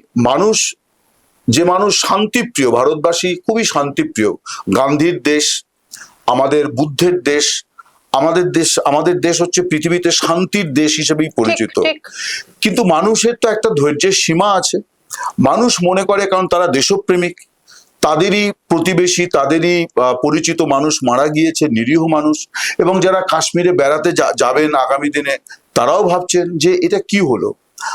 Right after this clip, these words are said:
Speaker 1: আমার দেশে যদি একটা জায়গা এরকম হয়ে পড়ে থাকে। স্বভাবতই নাগরিক মহল থেকে একটা দাবি কিন্তু উঠেছে যে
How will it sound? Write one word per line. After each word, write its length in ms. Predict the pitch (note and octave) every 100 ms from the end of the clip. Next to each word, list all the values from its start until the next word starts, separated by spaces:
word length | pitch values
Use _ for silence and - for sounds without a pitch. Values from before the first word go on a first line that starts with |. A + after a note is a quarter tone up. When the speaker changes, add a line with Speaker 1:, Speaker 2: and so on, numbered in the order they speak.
| -
Speaker 1:
আমার 260 | E3+ F3+ G3
দেশে 240 | E3+ F#3 F#3+
যদি 200 | F3 F3+
একটা 220 | F3+ F3+
জায়গা 280 | E3+ D3 D3+
এরকম 240 | D#3 D3 D#3
হয়ে 140 | D#3 D#3
পড়ে 180 | C#3+ C#3+
থাকে। 280 | D3 C#3+ D3 - - - - -
স্বভাবতই 640 | - A#3 C#4 F#3 - C3 G#3 - _ _ - - A#2 C3
নাগরিক 520 | D3 E3 A#3+ C4+ B3+ _
মহল 300 | F3 D#3+ E3+ F#3
থেকে 320 | F3 D3+ B2 D#3 - _ _ _ _
একটা 360 | C3+ C3+ - G3 A#3 - _ - G#2
দাবি 320 | - D3+ D#3+ A3
কিন্তু 320 | G#3 F#3+ A3+
উঠেছে 440 | F3+ D3+ F#3 - A#2+ - _ _ _ _
যে 200 | G#2+ C#3+